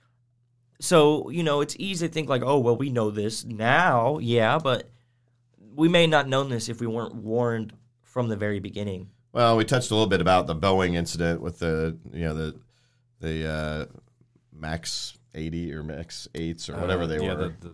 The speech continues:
Speaker 2: eight hundreds,
Speaker 3: Yeah.
Speaker 2: uh, that were deciding when they would descend on their own. Uh, there's some memos there that have been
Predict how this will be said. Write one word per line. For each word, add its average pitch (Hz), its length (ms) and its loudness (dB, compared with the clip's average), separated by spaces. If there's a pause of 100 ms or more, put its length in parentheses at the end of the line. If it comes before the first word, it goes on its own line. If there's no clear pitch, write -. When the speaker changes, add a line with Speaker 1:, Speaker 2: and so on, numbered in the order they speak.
(120)
Speaker 2:
eight 90 140 -2
hundreds, 90 540 -4 (280)
Speaker 3:
Yeah. 76 120 -12
Speaker 2:
uh, 87 320 2
that 82 200 0
were 80 280 -6 (720)
deciding 90 500 0
when 87 140 -2
they 82 100 0
would 80 120 -4
descend 87 360 -2
on 85 100 2
their 85 160 0
own. 85 280 0 (340)
Uh, 82 840 2
there's 95 480 0
some 147 160 2
memos 117 440 6
there 95 260 4
that 82 160 0
have 85 180 0
been 82 280 -4